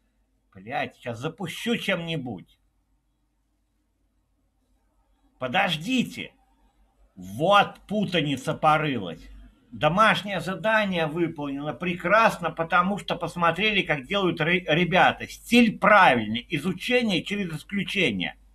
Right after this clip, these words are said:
Отлично. А в мыслях пустота.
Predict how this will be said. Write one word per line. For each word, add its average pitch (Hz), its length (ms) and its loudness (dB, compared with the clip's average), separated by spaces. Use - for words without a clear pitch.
Отлично. 170 640 0
А 160 160 6
в 131 100 0
мыслях 156 640 0
пустота. 143 880 2